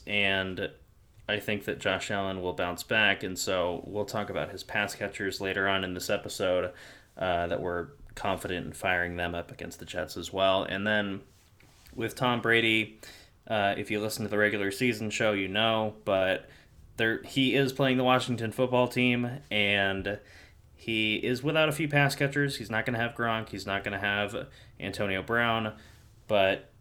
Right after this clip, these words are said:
with Chris Godwin being a game time decision, he could have him available to him, and obviously still Mike Evans. And at the end of the day, it's Tom Brady. He, he did it with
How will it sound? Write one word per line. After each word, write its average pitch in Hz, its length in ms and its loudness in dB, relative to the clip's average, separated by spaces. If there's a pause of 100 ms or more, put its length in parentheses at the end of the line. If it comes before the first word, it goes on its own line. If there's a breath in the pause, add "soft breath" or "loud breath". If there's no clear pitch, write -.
(120)
with 107 200 -8
Chris 123 200 -4
Godwin 110 320 2
being 101 160 -2
a 95 80 0
game 98 240 0
time 95 220 -4
decision, 110 680 -2
he 92 200 -10
could 104 240 -4
have 95 220 -4
him 123 180 0
available 107 400 0
to 104 200 -2
him, 101 340 -4 (340 loud breath)
and 98 100 -2
obviously 92 380 -4
still 90 240 -4
Mike 87 220 -2
Evans. 98 480 0 (440 loud breath)
And 131 240 2
at 127 140 0
the 135 100 4
end 143 120 4
of 123 100 0
the 120 40 -8
day, 120 180 4
it's - 120 -4
Tom 139 200 2
Brady. 98 460 2
He, 113 280 -8
he 117 160 -4
did 113 200 -2
it 113 120 0
with 104 400 -4